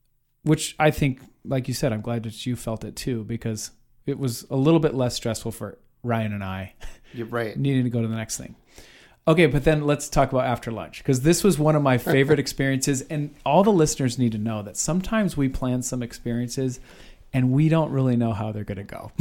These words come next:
Speaker 1: <laughs> This was one of those. Um, but I'll let you go from there.
Speaker 2: Yeah, so we went, uh, so Decorah's, Decorah's got some great hiking trails,
Speaker 1: Mm-hmm.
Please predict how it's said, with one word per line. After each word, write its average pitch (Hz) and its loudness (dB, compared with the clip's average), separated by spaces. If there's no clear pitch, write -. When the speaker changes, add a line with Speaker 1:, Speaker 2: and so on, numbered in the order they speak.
Speaker 1:
<laughs> - -
This 277 6
was 262 6
one 185 4
of 156 0
those. 127 -4
Um, 156 2
but 147 8
I'll 151 8
let 156 6
you 156 6
go 123 2
from 131 -8
there. 120 -10
Speaker 2:
Yeah, 131 -2
so 139 4
we 127 -2
went, 139 0
uh, 110 -2
so 139 -4
Decorah's, 117 -2
Decorah's 113 -8
got 107 -8
some 110 -8
great 101 -8
hiking 104 -6
trails, 92 -8
Speaker 1:
Mm-hmm. 123 0